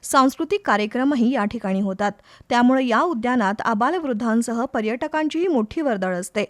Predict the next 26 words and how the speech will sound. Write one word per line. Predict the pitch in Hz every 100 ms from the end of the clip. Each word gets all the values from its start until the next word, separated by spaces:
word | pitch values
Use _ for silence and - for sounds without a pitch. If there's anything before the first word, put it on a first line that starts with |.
| _ - - -
आबालवृद्धांच्या | 277 277 392 440 349 254 311 302 320
मनोरंजनासाठी | 330 220 208 240 240 247 247 269 254 208
या | 233
पदपथ | 247 - 202 214 320 349
उद्यानात | 247 226 240 196 208
चार | 262 262
वर्षांपूर्वी | 226 196 - 330 320 233 214 - - -
हत्ती | - 247 - 320
आणि | 349
पाणगेंडा, | 403 269 233 233 254 277 214
मगर | 208 240 285 214
यांच्या | 208 240 269
प्रतिकृती | 415 247 220 247 269 311
तयार | 214 202 220
करण्यात | 214 190 185
आल्या | 180 190
होत्या. | 190 196 - _ - - - -
सोंड | - 320 349 359
हलवणारा | 294 311 392 320 233
आणि | 277 320
चित्कारणारा | 262 - - 311 339 339
हत्ती, | 320 240 240 220 208
आवाजासह | - 214 220 254 277 294 302
हालचाल | 262 196 202 254
करणारा | 269 233 240 269
पाणगेंडा | 302 262 302 330 262 214 196